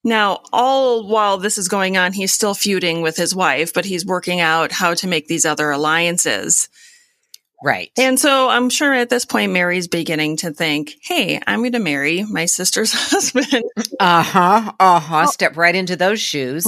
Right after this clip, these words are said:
Speaker 1: Right. But then Anne Boleyn enters the picture. So we're at the time when she's at her height. She's about to become queen. And she is working behind the scenes,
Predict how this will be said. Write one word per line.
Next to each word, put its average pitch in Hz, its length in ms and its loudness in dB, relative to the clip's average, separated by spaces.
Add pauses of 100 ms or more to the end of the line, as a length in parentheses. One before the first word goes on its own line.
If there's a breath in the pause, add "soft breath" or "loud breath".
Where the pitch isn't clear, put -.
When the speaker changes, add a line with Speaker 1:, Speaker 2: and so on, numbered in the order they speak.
Speaker 1:
Right. 214 580 0 (400 loud breath)
But 262 320 0
then 240 300 -2
Anne 214 260 -2
Boleyn 196 440 -2
enters 165 400 -2
the 156 100 -2
picture. 156 500 -4
So 175 300 0
we're 190 300 0
at 180 140 -2
the 170 100 -2
time 180 300 -2
when 170 120 -2
she's 185 340 -2
at 165 140 0
her 175 340 -4
height. 175 380 -2
She's 160 260 -4
about 151 280 -4
to - 80 -8
become 160 380 -6
queen. 170 640 -2 (680)
And 226 260 0
she - 280 0
is 330 140 -2
working 190 580 0
behind 196 400 -2
the 190 40 -4
scenes, 180 600 -2